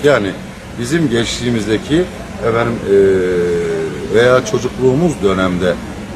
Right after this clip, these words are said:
hani eski tabirle, e, şöyle söyleyelim. Biz bu ırmakta çimiyorduk. Yani yüzmeyi bu ırmakta öğrendik. Onun için bu ırmak böyle akacak derken, e, ve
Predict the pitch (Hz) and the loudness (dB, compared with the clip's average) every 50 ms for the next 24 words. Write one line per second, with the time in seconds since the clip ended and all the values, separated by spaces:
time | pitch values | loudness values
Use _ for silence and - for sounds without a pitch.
0 | - 117 120 117 110 104 110 104 - - - - - 117 113 107 101 107 98 101 | -8 -4 -2 0 0 0 0 0 -2 -6 -8 -4 0 2 2 2 2 2 2 2
1 | 104 98 90 - - - - - - - 95 98 98 95 95 90 - - 120 113 | 2 2 2 -2 -8 -14 -14 -12 -6 0 2 4 4 4 2 0 0 0 2 4
2 | 107 104 98 90 - 101 90 87 85 85 82 82 80 73 71 - - - - - | 4 4 2 0 -2 -4 -4 -2 0 0 0 0 -2 -6 -10 -12 -12 -12 -12 -12
3 | - - - - 135 156 175 151 131 135 123 160 196 196 160 131 120 123 123 101 | -14 -12 -8 -4 -2 0 0 -2 -4 -4 -2 0 2 4 4 2 2 0 -2 -4
4 | - - 165 - - - - - 110 98 87 78 73 67 - - - - 113 120 | -4 -4 -6 -4 -4 -4 -4 -2 0 0 0 0 0 -2 -6 -6 -2 0 2 2
5 | 110 104 95 101 110 101 95 98 104 104 101 90 80 107 127 117 92 73 80 80 | 2 2 0 -2 -2 -4 -2 0 0 2 0 0 0 -2 -2 0 0 -2 -2 -4
6 | - - - 78 71 69 69 69 67 - - - - - - - - - - - | -4 -4 -4 -2 -2 0 -2 -2 -4 -6 -8 -10 -12 -12 -12 -12 -12 -12 -12 -12
7 | - - - - - - - 113 143 170 175 156 123 - 180 196 208 - - - | -12 -12 -12 -12 -12 -6 -2 0 0 2 2 0 0 0 -2 -4 -4 -6 -10 -12
8 | - - - - - 160 202 196 165 127 143 185 202 185 147 147 139 156 185 190 | -12 -12 -12 -6 2 4 6 6 6 4 0 -2 -4 -2 0 2 4 4 4 4
9 | 160 123 107 101 85 95 87 - - - 147 160 139 - - 127 139 156 175 185 | 2 2 0 0 0 0 -2 0 2 2 2 2 2 0 2 2 2 4 2 0
10 | - - - - - - - - - 110 107 107 110 107 107 104 104 104 101 98 | -4 -10 -12 -14 -14 -14 -14 -8 -2 2 6 6 8 8 8 8 8 6 6 4
11 | 87 - - 123 131 131 | 2 0 0 2 2 2